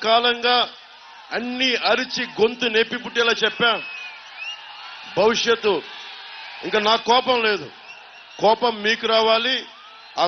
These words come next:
కోపాన్ని మీరు ఓట్ల ద్వారా చూపించాలి. జానీ, ఇప్పుడు జానీ నాకు జానీ సినిమా చేస్తున్నప్పుడు కనిపించాడు.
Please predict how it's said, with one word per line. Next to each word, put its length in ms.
కోపాన్ని 540
మీరు 140
ఓట్ల 320
ద్వారా 180
చూపించాలి. 480
జానీ, 340
ఇప్పుడు 200
జానీ 260
నాకు 200
జానీ 260
సినిమా 260
చేస్తున్నప్పుడు 420
కనిపించాడు. 480